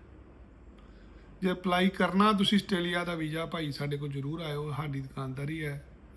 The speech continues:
ਅਸੀਂ ਉਹਨਾਂ ਨੂੰ ਭੇਜਦੇ ਹਾਂ। ਜਿਹੜੇ ਕਮਜ਼ੋਰ ਹੁੰਦੇ ਆ,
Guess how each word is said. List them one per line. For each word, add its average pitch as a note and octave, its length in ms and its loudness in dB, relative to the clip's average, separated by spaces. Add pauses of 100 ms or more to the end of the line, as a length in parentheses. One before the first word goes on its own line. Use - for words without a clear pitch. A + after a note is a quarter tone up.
ਅਸੀਂ D#3 180 -2
ਉਹਨਾਂ D#3+ 220 -2
ਨੂੰ D#3 120 -4
ਭੇਜਦੇ C#3+ 460 -4
ਹਾਂ। C#3+ 140 -4 (1120)
ਜਿਹੜੇ D3+ 220 -4
ਕਮਜ਼ੋਰ C#3 540 -2
ਹੁੰਦੇ C#3 260 -2
ਆ, C#3 280 -4